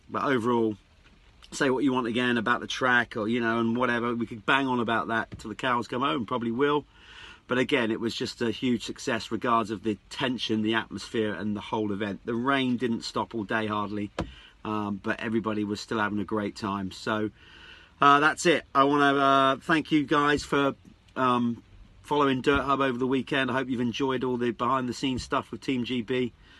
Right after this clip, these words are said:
Um, thanks for all your kind comments. Appreciate that. And, uh,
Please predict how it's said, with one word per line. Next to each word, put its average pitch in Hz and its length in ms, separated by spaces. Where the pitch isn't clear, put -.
Um, 120 240
thanks 131 260
for 139 80
all 131 60
your 123 80
kind 127 340
comments. 135 440
Appreciate 127 540
that. 123 260
And, 135 460
uh, 135 380